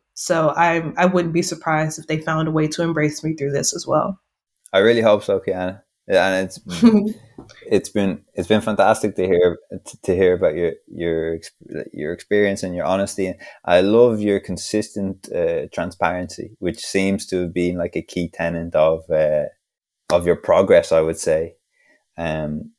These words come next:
Speaker 2: thank you so much for, for sharing this with us. We'll be sure to include the, the, the link to your TikTok, the link of the
Speaker 1: <laughs>
Speaker 2: Kanye article that I stumbled across, and, uh,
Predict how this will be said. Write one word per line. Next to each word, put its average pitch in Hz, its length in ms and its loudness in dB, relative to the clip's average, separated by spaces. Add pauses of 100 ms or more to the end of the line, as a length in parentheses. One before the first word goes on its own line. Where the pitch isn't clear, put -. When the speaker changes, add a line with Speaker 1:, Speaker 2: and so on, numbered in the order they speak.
(120)
Speaker 2:
thank 104 220 -2
you 107 60 2
so - 200 2
much 95 240 -2
for, 85 420 -2
for 85 120 -8
sharing 85 400 0
this 82 180 -6
with 82 160 -4
us. - 360 -6
We'll 90 220 0
be 85 160 -2
sure 90 320 2
to 87 260 -2
include 85 600 -4
the, 80 400 -4 (220)
the, 87 300 -2
the 92 100 0
link 101 300 2
to - 80 0
your 95 140 4
TikTok, 104 600 2 (120)
the 87 560 -2 (380)
link 98 300 2
of 101 100 6
the 98 80 0
Speaker 1:
<laughs> - 80 -4
Speaker 2:
Kanye 95 320 4
article 95 360 4
that 90 160 4
I 90 80 6
stumbled 90 420 -4
across, 92 640 0 (440)
and, 95 460 0
uh, 92 260 6